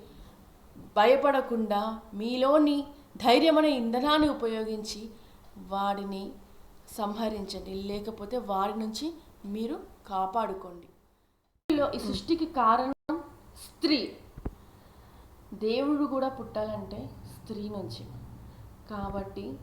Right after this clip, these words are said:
మీరు ఆడవాళ్ళని, దయచేసి ఆడవాళ్ళపై హింసలు చేయకండి, ఆడవాళ్ళని కాపాడుకోండి.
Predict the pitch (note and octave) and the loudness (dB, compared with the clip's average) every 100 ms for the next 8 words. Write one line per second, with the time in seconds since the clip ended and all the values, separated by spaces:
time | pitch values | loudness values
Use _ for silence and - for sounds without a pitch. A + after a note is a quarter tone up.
0 | - - - - - G3 A3 G#3 G#3 G#3 | -16 -20 -18 -18 -10 -6 -4 -2 -4 -6
1 | - G3+ G3 G#3+ A#3 A3+ A3 A3 G3+ F#3+ | -8 -4 -2 0 2 2 0 -2 -4 -6
2 | F#3+ - - - - - - - - - | -10 -12 -18 -20 -18 -18 -18 -18 -16 -16
3 | - - - - - - G3+ G#3+ A3+ B3 | -16 -16 -18 -18 -16 -4 0 0 -2 -4
4 | B3 B3 G#3 G#3+ A3 G#3+ A3 G#3 G#3 G3+ | -4 0 0 0 0 -2 -6 -8 -10 -8
5 | G#3 G3 - - - A#3+ G3+ G3 G3 F3+ | -8 -8 -12 -18 -14 -8 -6 -6 -6 -8
6 | A3 E4 - - - - - - - F#3+ | -8 -10 -12 -20 -20 -20 -20 -20 -4 0
7 | G#3+ A3+ A3 G#3+ A3 G#3+ A3 A3+ - A3 | 2 0 0 0 -2 -4 -8 -12 -10 -2
8 | F#3+ F#3+ G#3 G3+ G#3 G#3 G3 | -2 0 -4 -4 -8 -8 -8